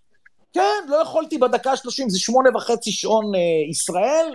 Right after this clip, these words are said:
לא זוכר באיזה שעה זה ב-, בקטר,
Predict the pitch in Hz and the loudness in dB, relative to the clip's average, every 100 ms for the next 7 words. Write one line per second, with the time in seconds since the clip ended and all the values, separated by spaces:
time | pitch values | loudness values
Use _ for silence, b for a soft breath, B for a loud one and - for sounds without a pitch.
0 | - _ - 170 220 208 - 214 180 190 | -14 _ -8 0 2 2 0 0 2 2
1 | 185 - 180 170 165 143 139 143 139 - | 0 0 2 2 -2 -2 2 2 0 -2
2 | - 285 320 | 0 0 2